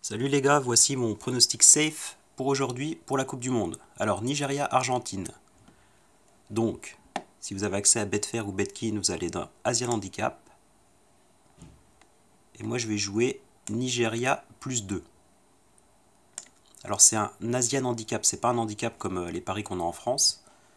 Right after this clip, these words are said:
Donc là, Nigeria plus deux, la cote est à un trente-deux. Et ça veut dire Nigeria gagne, fait match nul ou perd de un but. S'ils perdent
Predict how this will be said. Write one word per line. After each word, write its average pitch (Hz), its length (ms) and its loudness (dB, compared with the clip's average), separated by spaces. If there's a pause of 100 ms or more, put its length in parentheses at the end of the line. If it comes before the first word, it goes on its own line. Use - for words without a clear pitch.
(560)
Donc 101 200 -4
là, 123 260 0
Nigeria 113 520 -2
plus - 240 -6
deux, 107 260 -4 (140)
la 104 80 -6
cote 107 280 -4
est 101 60 -2
à 85 240 -4
un 127 140 -2
trente-deux. 110 500 -4 (1500)
Et 113 60 6
ça 110 140 6
veut 107 140 0
dire 120 380 -4 (140)
Nigeria 123 760 0 (240)
gagne, 117 480 0 (260)
fait - 260 -2
match 123 300 2
nul 135 360 0 (120)
ou 113 100 -2
perd 135 360 -2
de 123 160 2
un 123 140 4
but. 98 360 -8 (280)
S'ils - 420 4
perdent 135 380 2